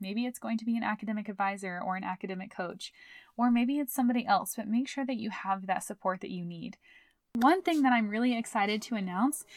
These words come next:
is that I am going to be hosting a free event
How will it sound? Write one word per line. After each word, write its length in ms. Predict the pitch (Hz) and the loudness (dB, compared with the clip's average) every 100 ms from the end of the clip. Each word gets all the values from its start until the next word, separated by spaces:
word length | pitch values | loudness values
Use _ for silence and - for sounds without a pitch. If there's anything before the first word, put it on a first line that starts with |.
| - - | -20 -6
is 120 | - 226 | 0 4
that 140 | 233 | 6
I 80 | 240 | 6
am 260 | 226 254 | 6 4
going 240 | 311 320 320 | 4 2 0
to 120 | - | 0
be 260 | 240 240 240 | 2 4 2
hosting 560 | 214 208 - 233 233 | 0 0 0 0 0
a 80 | 208 | 0
free 580 | - - 226 226 233 240 - - - _ _ _ _ - | -4 -6 -2 0 -2 -4 -10 -20 -20 _ _ _ _ 2
event 640 | 233 185 190 330 - | 4 6 6 4 0